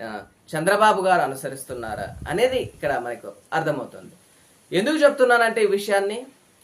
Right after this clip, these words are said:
ఇప్పుడు ప్రస్తుతం కొత్త వ్యక్తులకు కూడా మంత్రివర్గంలో చోటు కల్పించారు, యువకులకి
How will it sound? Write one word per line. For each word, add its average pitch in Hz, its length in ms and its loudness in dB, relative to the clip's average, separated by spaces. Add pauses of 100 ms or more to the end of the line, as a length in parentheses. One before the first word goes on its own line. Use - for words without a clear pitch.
(580)
ఇప్పుడు 190 180 -2
ప్రస్తుతం 277 640 0 (680)
కొత్త 190 240 2
వ్యక్తులకు 233 440 2
కూడా 214 300 0 (100)
మంత్రివర్గంలో 196 800 -2
చోటు 175 380 0
కల్పించారు, 151 760 -4 (220)
యువకులకి 202 680 0